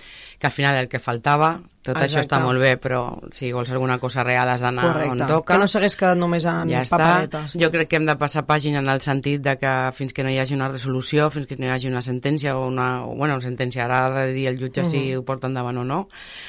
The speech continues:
Speaker 1: doncs que no tornem a parlar d'això, no? Eh, parlem, sí, de felicitar aquestes noies per aquest triomf, que
Speaker 2: Mhm.
Speaker 1: crec que, bueno, a mi, a mi em va fer molta il·lusió.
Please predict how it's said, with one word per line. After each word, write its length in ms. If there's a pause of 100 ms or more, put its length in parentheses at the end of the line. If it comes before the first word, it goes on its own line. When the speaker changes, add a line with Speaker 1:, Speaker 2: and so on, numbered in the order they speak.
(160)
Speaker 1:
doncs 340
que 80
no 100
tornem 220
a 120
parlar 360
d'això, 260
no? 200 (580)
Eh, 240
parlem, 300
sí, 340
de 220
felicitar 440
aquestes 320
noies 280
per 140
aquest 180
triomf, 580
que 60 (180)
Speaker 2:
Mhm. 20
Speaker 1:
crec 220
que, 460
bueno, 180
a 20
mi, 420
a 40
mi 120
em 100
va 80
fer 140
molta 220
il·lusió. 540